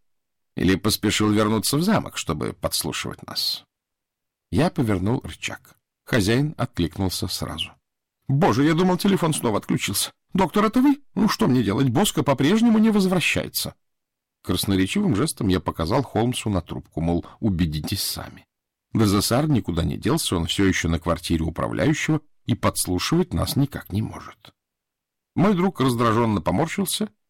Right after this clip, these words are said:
М, он ужасно не любит признавать свою неправоту. Итак,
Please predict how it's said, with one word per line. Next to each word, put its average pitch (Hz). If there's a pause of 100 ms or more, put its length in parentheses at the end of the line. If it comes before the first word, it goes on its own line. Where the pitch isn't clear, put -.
(280)
М, 123 (240)
он 123
ужасно 107
не 117
любит -
признавать 78
свою 78
неправоту. 78 (560)
Итак, -